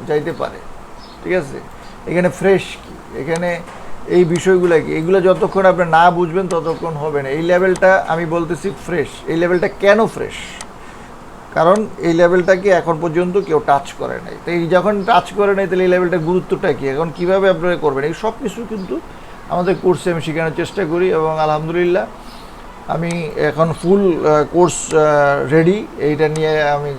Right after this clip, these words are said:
একদম অনেক কাজ করছি। প্রায়, আহ, আগে আসলে এটা নিয়ে আমি নিজে ব্যবহার করতাম, আর, আহ, কোর্স হিসাবে ছিল না, এখন ফুল কোর্স হিসাবে থাকবে, ঠিক আছে? এই সব কিছু কীভাবে সেট হবে, সব কিছু এখানে থাকবে।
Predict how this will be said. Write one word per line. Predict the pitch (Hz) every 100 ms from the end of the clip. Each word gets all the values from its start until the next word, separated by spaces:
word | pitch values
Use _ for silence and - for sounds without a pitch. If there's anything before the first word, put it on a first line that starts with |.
| -
একদম | 139 131 147 143 139
অনেক | 143 156 156
কাজ | 147 -
করছি। | 151 123 165 -
প্রায়, | 139 135 131 - - - - - - -
আহ, | 139 139 143 143 143 139 - - - -
আগে | - 170 180
আসলে | 165 180 180
এটা | 170 175
নিয়ে | 175 175
আমি | 170
নিজে | 160 170 185 180
ব্যবহার | 165 156 165
করতাম, | 160 156 170 190 196 -
আর, | 151 151 151 143
আহ, | 151 156 156 151 143 135
কোর্স | 185 180
হিসাবে | 196 185 185
ছিল | 160 160 160
না, | -
এখন | - 151 -
ফুল | 196 170
কোর্স | 175 156
হিসাবে | 156 139 147 135
থাকবে, | 131 127 - -
ঠিক | 202
আছে? | 214 143 - - - - - - -
এই | 165
সব | - 175 175 180 151
কিছু | 165 180 151 170
কীভাবে | 165 160 160 156 -
সেট | 170 160
হবে, | 156 151
সব | 147 165 156
কিছু | 175 143 160
এখানে | 151 143
থাকবে। | 156 147 151